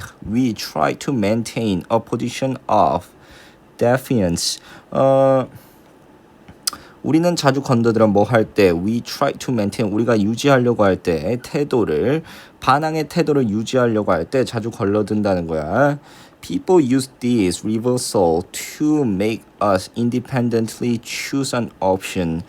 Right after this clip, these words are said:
사람들은요, 사용해 이 반전을 만들기 위해서, 어, 우리로 하여금 독립적이게 choose the option, 이 옵션을 독립적이게 고르게 만들기 위해서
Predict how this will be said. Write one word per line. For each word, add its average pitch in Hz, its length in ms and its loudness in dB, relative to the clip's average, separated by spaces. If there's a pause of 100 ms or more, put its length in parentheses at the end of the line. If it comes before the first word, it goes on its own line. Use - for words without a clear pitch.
(340)
사람들은요, 120 1040 4
사용해 117 720 0 (100)
이 117 160 -4
반전을 107 960 0 (280)
만들기 127 500 2
위해서, 98 800 0 (300)
어, 113 580 4
우리로 135 340 2
하여금 95 920 0 (280)
독립적이게 113 1160 0 (920)
choose 147 540 0
the - 200 0
option, 98 680 -4
이 139 220 0
옵션을 104 1200 2 (440)
독립적이게 127 800 0
고르게 127 580 2
만들기 123 680 -2
위해서 90 680 2